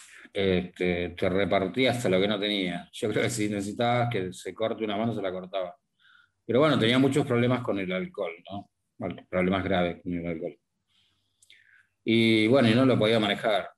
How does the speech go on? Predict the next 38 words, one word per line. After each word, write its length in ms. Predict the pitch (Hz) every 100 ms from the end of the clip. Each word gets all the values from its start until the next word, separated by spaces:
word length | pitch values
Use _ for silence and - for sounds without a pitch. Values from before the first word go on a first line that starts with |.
| _ _ - - - - _
O 40 | -
sea, 160 | 104
necesitaba 380 | 98 90 127 120
mucha 320 | 120 123 127
ayuda 480 | 120 - 139 139 131
y 40 |
no 120 | 110 110
la 80 |
encontró, 440 | 107 98 98 104 98
no 140 | 95
la 120 | 98 92
consiguió. 720 | 92 92 95 98 110 107 104
Y 260 | 87 85 80 - _ _ _ _ _ _ _ _ _ _ _ _ -
un 120 | 107
día 220 | 135 123
cayó 300 | 120 117 135
en 80 | 135
coma 220 | 135 139
alcohólico, 800 | 135 143 147 147 143 135 147 147
bueno, 220 | 131 110 98
llamamos 440 | 101 101 117 113
al 120 | 101 98
same, 520 | - 131 127 123 104
el 120 | 95
same 760 | - 107 104 98 95 90 90 _ _ _ _ _ _ _ _ _ - _ _ _ _ _ -
siempre 200 | 107 104
te 100 | 95
da 80 | 101
mil 180 | 101 104
vueltas 380 | 110 101 104
cuando, 360 | - 90 90 87
cuando 180 | - 92
es 80 | 98
situación 400 | - 95 - 98
de 140 | 101
calle, 340 | 104 113 - 95
lo 100 | 87
sabemos. 580 | - 95 117 117 135